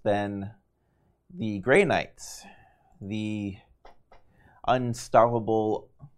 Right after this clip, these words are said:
defenders against chaos who cannot be corrupted in any way, shape, or form, slaughtering a covenant of Sisters of Battle and bathing in their blood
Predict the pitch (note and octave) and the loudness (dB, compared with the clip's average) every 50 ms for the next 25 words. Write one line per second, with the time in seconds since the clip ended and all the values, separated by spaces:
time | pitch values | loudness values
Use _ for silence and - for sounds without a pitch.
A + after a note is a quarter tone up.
0 | _ _ _ _ _ _ _ _ _ _ _ _ _ _ A#2 G#2+ - - B2+ A#2+ | _ _ _ _ _ _ _ _ _ _ _ _ _ _ -14 -12 -6 -4 -2 -2
1 | A2+ A2+ A2 G#2 G#2+ G#2 G#2+ G#2 G2 - - - - C#3 C3+ B2 A2 A2 A2 A2 | -2 -2 -2 -2 -2 -4 -6 -6 -6 -8 -14 -14 -8 -4 0 2 4 4 4 2
2 | - - A2+ - A#2 A#2 G#2+ G2+ - A2 G2 - - A2 G#2 F#2 G2 - - A2 | 0 -6 -12 -8 -6 -4 -4 -4 -6 -8 -12 -12 -8 -4 -4 -4 -4 -4 -6 -8
3 | F2+ G2+ G2+ G#2 G2+ G2+ F#2+ F#2 G#2 G2+ G2 F#2+ - G#2+ - - F#2 - - D#3+ | -6 -6 -6 -4 -4 -6 -6 -4 -4 -4 -6 -6 -8 -10 -10 -10 -10 -8 -4 -2
4 | D3 B2+ B2 B2 B2 B2 - - - _ _ - - - _ _ - - - _ | -2 -2 -2 -4 -8 -12 -14 -20 -20 _ _ -20 -20 -20 _ _ -20 -20 -20 _
5 | _ _ _ _ _ - - - - - C#3 C#3 C#3+ D#3 D3+ B2+ C3 B2+ A#2+ A#2 | _ _ _ _ _ -16 -14 -14 -8 0 4 6 8 8 8 8 6 4 2 2
6 | A#2 A#2+ A#2+ B2+ B2+ B2 - - - G#2 G#2+ G#2+ G#2+ G2+ - - - B2+ A#2+ G#2+ | 0 -2 -4 -6 -6 -8 -10 -8 -6 -4 -4 -4 -4 -6 -8 -8 -6 -6 -4 -4
7 | A2+ A2+ A2 G#2+ G2+ - - - - G2+ G2+ G2+ G2 F#2+ F#2 F#2 F#2 - - - | -4 -6 -6 -6 -8 -10 -6 -2 0 0 0 0 0 -2 -4 -6 -10 -16 -20 -20
8 | - _ _ _ _ _ _ _ _ _ - B2+ G2+ - A#2 F#2+ G#2 G2 F#2 G#2+ | -20 _ _ _ _ _ _ _ _ _ -8 -8 -6 -6 -6 -6 -4 0 4 6
9 | G#2 G#2 G2 F#2+ G2 F#2+ F#2 F#2+ - - _ _ _ _ _ _ _ - - G2+ | 6 6 6 4 2 0 -2 -4 -8 -12 _ _ _ _ _ _ _ -14 -10 -8
10 | G#2 F#2+ A#2 A#2 A#2+ G#2+ A2+ A2 A2 G#2+ G#2 A2 G#2+ F#2 G2+ G2+ G2 G2 G2 F#2+ | -4 -2 0 0 0 2 0 0 -2 -2 -2 -4 -4 -4 -2 -2 0 0 -2 -4
11 | E2+ | -6